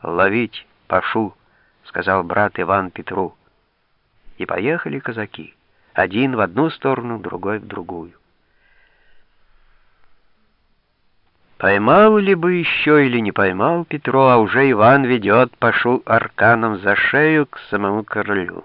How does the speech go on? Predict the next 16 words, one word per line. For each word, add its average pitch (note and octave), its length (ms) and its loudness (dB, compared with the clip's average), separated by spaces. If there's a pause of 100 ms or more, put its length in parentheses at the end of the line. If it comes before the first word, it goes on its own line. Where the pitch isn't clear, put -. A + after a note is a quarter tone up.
(1700)
«Бравый G2+ 520 2
молодец», — A#2 520 0 (380)
сказал G2 340 -2
король F#2 360 0
Степан G2 360 -2
и F#2 60 -6
приказал F#2+ 500 0
выдать G#2 400 -2
ему G#2 300 -2 (100)
одному A2+ 560 2
такое F#2 380 -6
жалование, F#2 500 0
какое F#2 320 -6
получает F2+ 540 -4
все F2 160 -4
войско. D#2 460 -10